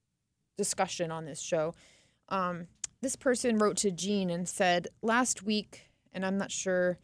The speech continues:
I guess it, oh, it was actually earlier in Au-, in August. So in August, Jean spoke about utilizing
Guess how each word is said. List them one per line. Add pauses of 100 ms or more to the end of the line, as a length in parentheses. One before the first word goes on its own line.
(200)
I
guess
it,
oh,
it
was
actually
earlier
in
Au-,
in
August.
So
in
August,
Jean
spoke
about (880)
utilizing